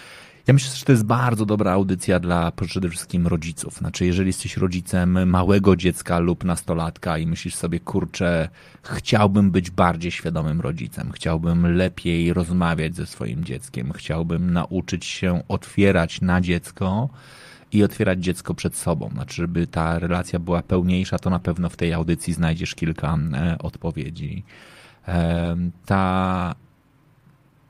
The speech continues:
audycja jest dla wszystkich, dla których w ogóle przyszłość, e, naszej edukacji, naszych, czy też przyszłość Polski, czy też przyszłość świata, której przyszłością są dzieci, jest ważna, e, będzie istotna. No i pewnie dla wszystkich, którzy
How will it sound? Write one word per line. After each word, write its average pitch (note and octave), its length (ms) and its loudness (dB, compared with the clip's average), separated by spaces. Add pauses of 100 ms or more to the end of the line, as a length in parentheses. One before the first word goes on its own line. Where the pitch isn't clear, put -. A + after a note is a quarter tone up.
(120)
audycja G2+ 380 0
jest G2 100 -2
dla G2+ 100 0
wszystkich, G#2 420 -4
dla F#2 120 0
których F#2 320 -4
w G2+ 100 -4
ogóle F#2 200 0
przyszłość, - 840 -6
e, E2 300 0 (400)
naszej - 280 -2
edukacji, F2+ 600 -2
naszych, F2 340 -2 (120)
czy G2+ 120 -4
też F#2 120 -2
przyszłość - 400 0
Polski, F#2 640 0
czy - 80 -16
też - 160 -4
przyszłość - 500 -2
świata, F2 640 -2
której E2 320 -4
przyszłością F2 560 -4
są F2+ 240 0
dzieci, E2 300 -6
jest F2 200 -2
ważna, E2+ 560 -2 (680)
e, E2+ 260 0
będzie F2 280 0
istotna. E2+ 480 -6
No A3+ 80 -2
i C4+ 80 -6
pewnie A#3+ 200 -2
dla B2+ 100 0
wszystkich, - 380 -6
którzy F2 460 0